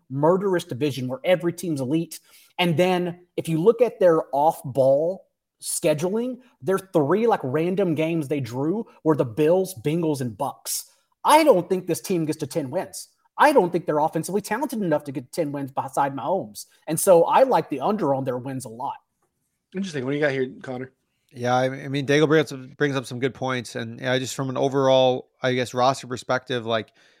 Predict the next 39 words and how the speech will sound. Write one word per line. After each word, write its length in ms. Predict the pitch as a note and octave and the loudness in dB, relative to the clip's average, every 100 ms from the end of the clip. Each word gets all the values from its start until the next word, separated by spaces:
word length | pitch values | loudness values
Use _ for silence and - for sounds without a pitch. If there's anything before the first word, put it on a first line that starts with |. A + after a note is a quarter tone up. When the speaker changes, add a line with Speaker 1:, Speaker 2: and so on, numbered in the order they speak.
| _ _ | _ _
Speaker 3:
who's 280 | F3 G#3 | 2 4
gonna 160 | F#3 F3+ | 4 0
take 180 | D#3+ C#3+ | 0 -2
the 60 | |
top 260 | C#3 C#3 C#3 | 2 2 4
off 120 | C#3 | 0
of 160 | A2+ G2 | 0 -6
defenses 560 | B2+ - A2+ - G#2+ | -8 -4 -8 -8 -14
here? 260 | - A2+ G#2+ | -10 -6 -6
I 60 | A2 | -6
mean, 360 | A2 A2 G#2+ - | -8 -10 -14 -12
I 80 | A#2 | -10
mean, 320 | A2+ A2+ A2 | -8 -10 -12
maybe 320 | A2+ A#2+ C3 C#3 | -8 -4 0 -2
he's 120 | A#2 | -2
one 160 | B2+ | -2
of 60 | C3 | 0
their 100 | B2+ | 0
ancillary 460 | A#2+ - B2+ C3 B2+ | -2 -2 -2 0 2
guys. 480 | C3 C3 B2+ B2 | 4 4 2 0
Like, 80 | A#2+ | -2
I 100 | A#2 | -2
just 160 | C3 A#2+ | -2 -2
don't 140 | C#3+ | -2
think 160 | C3+ C3 | -2 -6
that 140 | B2 | -4
they 140 | B2+ A#2+ | 0 0
have 120 | A2+ | -2
the 80 | A2+ | -6
same 300 | B2+ B2 A2+ | -8 -8 -6
kind 240 | B2 A#2+ | -6 -4
of 160 | A2+ - _ _ _ | -6 -8 _ _ _
potential 440 | - - C#3 C#3 C3+ | -8 0 2 4 0
offensively, 640 | A#2 C3 C#3 A#2+ B2+ B2 | 2 -2 -2 -4 -2 -2
you 140 | A#2+ A#2+ | -4 -6
know, 100 | A#2+ | -2
without 400 | A#2 A2+ B2+ B2+ | -2 4 2 4
Tyreek 300 | B2 A#2 A2 | 0 0 0
Hill. 320 | C3+ C3 A#2 | 2 2 2